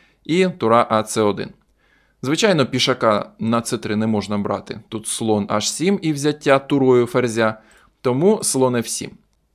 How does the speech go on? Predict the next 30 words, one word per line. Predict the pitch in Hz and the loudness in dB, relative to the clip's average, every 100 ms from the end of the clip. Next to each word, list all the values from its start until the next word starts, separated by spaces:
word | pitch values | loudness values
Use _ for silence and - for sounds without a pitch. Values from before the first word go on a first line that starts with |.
| _ _ | _ _
Чорні | - 185 196 185 135 | -2 2 2 2 0
захищаються | 143 151 143 160 143 135 131 127 | -2 -2 0 4 4 4 4 4
досить | 120 131 135 - | 4 2 2 -2
пасивно, | 139 127 - 196 123 104 101 | -2 0 2 2 4 2 0
маючи | 113 127 131 - | 0 0 0 -2
на | 117 113 | 0 2
увазі | 113 113 165 139 113 | 2 2 2 2 -2
в | - | -2
якийсь | 113 113 120 120 | -4 -4 -4 -2
момент | 113 147 160 - | -2 -2 -4 -6
піти | 117 - 127 120 | -10 -4 -2 0
Е | |
п'ять. | 135 117 107 98 - _ _ _ _ _ | -2 0 0 0 -4 _ _ _ _ _
Але | - 110 151 | 2 4 4
слон | 185 180 185 160 | 2 0 0 2
Б | 143 | -2
три, | 175 123 117 120 | 0 0 2 2
тура | 117 - 107 117 123 | -2 -4 0 2 4
Е | 104 | 2
вісім, | 101 104 110 110 - 98 | 0 -4 -2 -4 -4 -8
тура | 95 101 | -2 -2
Е | 98 107 | 0 0
один, | 107 101 165 202 | 0 2 2 2
ферзь | 151 135 117 | 4 4 4
Д | 90 110 | -2 -6
шість | - 156 185 - | -4 -4 -6 -6
і | 113 | -8
тура | - 104 110 | -4 0 0
Е | 117 104 | 2 -2
три. | 104 101 | -2 -8